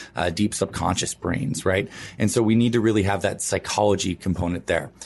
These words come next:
And the next thing I have guys understand is that you cannot out-exercise a bad diet. This is kind of something I'll probably tattoo on my arm one day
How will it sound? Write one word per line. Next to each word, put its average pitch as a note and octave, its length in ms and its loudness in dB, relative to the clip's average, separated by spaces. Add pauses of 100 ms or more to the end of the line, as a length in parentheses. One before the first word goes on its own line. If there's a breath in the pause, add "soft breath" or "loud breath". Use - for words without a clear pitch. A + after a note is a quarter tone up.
(140)
And A2+ 80 0
the A2 60 6
next B2 220 2
thing E3 100 2
I C#3 60 4
have A#2 160 0
guys G#2 200 0
understand G2 600 2
is F#2 260 2
that F2 300 0
you G#2 120 -2
cannot D#3 480 2
out-exercise G2 920 0 (320 loud breath)
a F#2+ 100 2
bad E2 460 0 (220)
diet. - 440 -4 (300 loud breath)
This G#2+ 160 0
is A2+ 100 0
kind A#2+ 180 2
of G#2 80 4
something G#2 300 2
I'll F2+ 80 4
probably F#2+ 240 2
tattoo G2 400 0
on F2+ 80 4
my F2 120 4
arm F#2 260 4
one F2 160 4
day E2 240 2